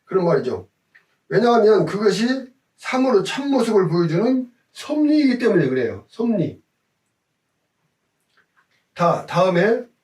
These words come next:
나라, 음, 백성을 사랑하고 나라를 다스리는데 섭리를 알리고 말할 수 있겠는가?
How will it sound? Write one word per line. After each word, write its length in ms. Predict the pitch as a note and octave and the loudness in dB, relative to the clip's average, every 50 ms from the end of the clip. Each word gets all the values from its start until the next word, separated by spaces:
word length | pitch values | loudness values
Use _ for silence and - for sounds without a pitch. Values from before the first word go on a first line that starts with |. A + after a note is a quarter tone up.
| _ _ | _ _
나라, 440 | - - C#3+ E3+ F#3+ G#3+ - - - - | -12 -8 -6 -2 -2 -2 -2 -4 -6 -4
음, 200 | D#3 D3+ D3 C3 | -2 -2 -2 -2
백성을 520 | - E3+ A3+ - - A#3 A#3 A3+ G#3 F#3+ D#3+ | -2 -2 -4 -2 0 2 2 4 4 2 2
사랑하고 600 | E3+ G#3 A3 A3 G3+ F#3+ F3+ G3 A#3 A3+ G#3+ E3 | 0 -2 0 0 0 2 0 2 2 0 0 -2
나라를 500 | E3+ - D3 D#3+ F#3+ G#3+ G#3+ A3 G3 E3+ | -4 -6 -4 -2 0 0 2 2 0 0
다스리는데 1040 | D3 E3 E3+ F3 G3+ F#3 F3+ F#3+ F3+ E3+ D3+ D3+ D#3+ F3 D#3+ - - - - - _ _ _ _ _ _ _ _ _ _ _ _ _ _ _ _ _ _ _ | 0 -2 -4 -2 -4 -4 -4 -2 0 0 0 0 2 2 2 2 0 -4 -8 -12 _ _ _ _ _ _ _ _ _ _ _ _ _ _ _ _ _ _ _
섭리를 720 | _ - - D4+ D4+ D4 C#4+ C4+ A#3+ G3 D#3 - - - _ _ _ | _ -6 -2 0 2 2 2 4 2 2 2 0 -2 -8 _ _ _
알리고 800 | - - D#3+ G#3+ B3+ C4 C4 C4+ B3 G3+ F3 D3 - - - _ _ _ - | -6 -2 0 2 4 4 4 4 2 2 0 0 -2 -2 -8 _ _ _ -12
말할 400 | - - F#3+ A3+ C4 B3+ B3+ B3 | -6 -4 0 2 2 2 2 0
수 180 | A#3 G3+ D#3+ | 0 -2 -2
있겠는가? 720 | D3+ E3+ D#3+ B3 C4 B3 A#3+ A#3+ A3+ G3 - - - - | -2 -2 -2 0 0 0 2 2 2 2 0 -2 -2 -8